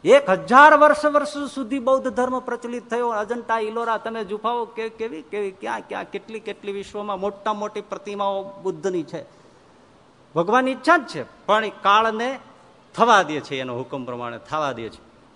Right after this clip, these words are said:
એની ઝપટમાં આપણે આવવું કે નહીં? કાળને હુકમ કરે, અતિવૃષ્ટિ થાય, અનાવૃષ્ટિ થાય, પણ એની ઝપટમાં આપણે આવવું કે નહીં?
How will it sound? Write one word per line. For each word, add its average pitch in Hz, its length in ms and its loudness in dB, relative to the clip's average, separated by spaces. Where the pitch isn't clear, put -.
એની 247 240 2
ઝપટમાં 233 640 6
આપણે 254 220 4
આવવું 175 360 2
કે 240 180 0
નહીં? 135 320 -6
કાળને 220 340 4
હુકમ 247 360 2
કરે, 277 300 4
અતિવૃષ્ટિ 254 520 -4
થાય, 262 220 2
અનાવૃષ્ટિ 254 500 0
થાય, 262 200 2
પણ 262 160 -2
એની 262 140 -2
ઝપટમાં 247 480 0
આપણે 247 180 -2
આવવું 233 380 2
કે 294 140 6
નહીં? 269 320 4